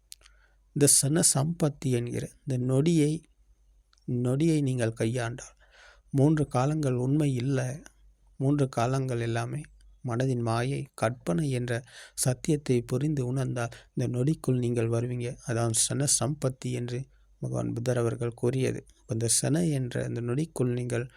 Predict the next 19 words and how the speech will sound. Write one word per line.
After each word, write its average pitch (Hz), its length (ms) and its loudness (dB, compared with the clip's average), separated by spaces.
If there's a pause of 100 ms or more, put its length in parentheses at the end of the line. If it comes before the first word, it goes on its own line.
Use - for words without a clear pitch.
(340)
வந்தீங்கன்னு 131 320 0
சொன்னா, 127 460 -2 (720)
உங்களுக்கு 120 640 -2
மரணம் 131 460 0
கிடையாது. 110 520 0 (280)
நீங்கள் 123 280 0
மரணத்தை 123 640 0
வென்றவராவீர்கள். 120 960 0 (460)
மரணம் 135 500 4
இல்லாத 120 380 2
போது 120 380 -2 (920)
உங்களுக்கு 113 420 0
பிறப்பதற்கு 117 720 2
உலகமும் 131 540 2
இல்லை. 117 320 0 (220)
அப்போ - 220 -6
உலகம் 143 500 2
இல்லை 123 260 0
என்றால், 123 320 -2